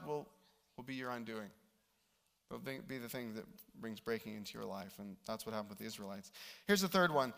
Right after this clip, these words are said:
Decide to reject God's prophets. Second Kings seventeen, thirteen and fourteen. The Lord warned Israel and Judah through all his prophets and seers,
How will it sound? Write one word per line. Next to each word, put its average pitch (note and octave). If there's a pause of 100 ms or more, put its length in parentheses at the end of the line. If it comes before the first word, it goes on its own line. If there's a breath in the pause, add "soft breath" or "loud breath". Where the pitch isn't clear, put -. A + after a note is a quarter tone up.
(160 loud breath)
Decide E3
to E3
reject C#3
God's B2
prophets. A2+
Second C3
Kings B2+
seventeen, B2
thirteen C#3
and A#2+
fourteen. A#2+ (380 loud breath)
The C3
Lord D#3+
warned D#3
Israel D3+ (100)
and C3
Judah C#3
through C3+
all D3+
his F3
prophets -
and A#2
seers, A2+